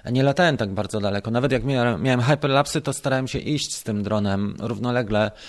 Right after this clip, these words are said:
ale one nie mają, tutaj nie ma takiego zasięgu, nie ma kłopotu z zasięgiem. Oczywiście jak jesteś bardzo nisko, a na przykład, e, dron lata jeszcze da-, daleko za przeszkodami,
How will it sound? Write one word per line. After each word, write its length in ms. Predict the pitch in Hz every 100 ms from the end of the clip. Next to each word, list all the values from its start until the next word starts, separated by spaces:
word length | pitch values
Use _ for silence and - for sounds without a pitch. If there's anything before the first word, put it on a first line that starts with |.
| - - - -
ale 280 | 120 139 139
one 300 | 143 156 160
nie 200 | 170 175
mają, 460 | 170 170 165 165 202 - - - _ - - - -
tutaj 240 | 151 185 180
nie 120 | 202
ma 100 | 151
takiego 380 | 113 - 107 104
zasięgu, 500 | 110 - 117 117 113
nie 160 | 135
ma 100 | 131
kłopotu 380 | - 113 110 110
z 60 | 98
zasięgiem. 560 | 101 - 95 95 101
Oczywiście 320 | 120 165 -
jak 60 | 151
jesteś 260 | 143 131 113
bardzo 280 | 143 131
nisko, 460 | 139 143 143 - 120
a 40 |
na 100 | 113
przykład, 500 | 113 123 120 113 - 123
e, 560 | 113 113 104 110 107
dron 240 | 113 131 127
lata 260 | 135 131
jeszcze 220 | 120 -
da-, 180 | 101 113
daleko 380 | 95 123 143 139
za 140 | 113
przeszkodami, 720 | 113 123 - 127 123 139 123